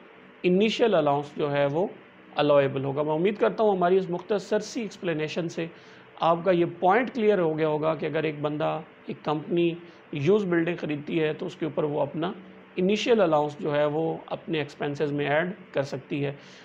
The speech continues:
अगर आपको ये वीडियो पसंद आती है, हमारी ये काविश पसंद आती है, तो हमारी कोशिश यही होगी कि जितनी भी वीकली जजमेंट्स आती हैं उसमें जो भी इंपॉर्टेंट जजमेंट्स हैं उसके ऊपर जो है वो एक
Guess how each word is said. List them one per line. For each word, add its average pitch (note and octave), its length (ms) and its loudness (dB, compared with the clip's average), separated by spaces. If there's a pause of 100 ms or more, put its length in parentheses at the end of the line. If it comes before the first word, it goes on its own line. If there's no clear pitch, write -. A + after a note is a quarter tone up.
(680)
अगर E3+ 180 4
आपको F3 220 4
ये G3 100 8
वीडियो F#3 260 6
पसंद G3 340 0
आती F#3 280 0
है, F3+ 120 2
हमारी D#3 320 0
ये D#3+ 60 0
काविश D#3+ 280 0
पसंद F3+ 340 -4
आती E3 260 -2
है, E3+ 80 2
तो D#3+ 100 -6
हमारी D#3 220 0
कोशिश F3 300 -2
यही F#3 200 4
होगी F3+ 280 0 (420)
कि F3 80 -2
जितनी E3 300 -2
भी G3 140 0
वीकली F3+ 320 0
जजमेंट्स F3 440 0
आती E3+ 320 -2
हैं E3+ 60 -2
उसमें E3 320 -6
जो E3+ 160 0
भी F3+ 120 -4
इंपॉर्टेंट F#3+ 540 0
जजमेंट्स E3+ 460 -2
हैं F3 100 -6
उसके D#3+ 220 -8
ऊपर F3+ 200 -2
जो D#3+ 120 -2
है D#3 140 0
वो D#3 100 -2
एक D#3 120 -4